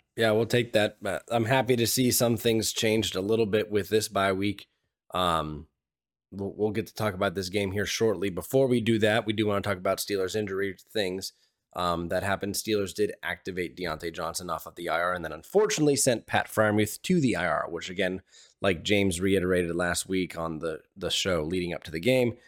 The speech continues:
when Pat Freiermuth went full practice, limited practice, and then didn't practice,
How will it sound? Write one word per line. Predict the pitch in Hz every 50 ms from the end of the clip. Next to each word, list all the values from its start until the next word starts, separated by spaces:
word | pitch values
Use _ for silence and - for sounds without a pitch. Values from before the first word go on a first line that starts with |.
| _ _ _ _ _ _ -
when | 101 104 90
Pat | - 107 98 85 -
Freiermuth | 101 104 101 98 98 90 -
went | 104 101 90 - - _
full | - - 107 101 90
practice, | - 110 98 92 - - 104 101 90 - - - - - - - _ _ _ _ -
limited | 98 101 98 98 92 92 73
practice, | - 101 90 85 - - 92 85 -
and | 92 87 85
then | 85 80 76
didn't | 98 92 92 85 -
practice, | - 87 82 78 - - 87 85 76 - - -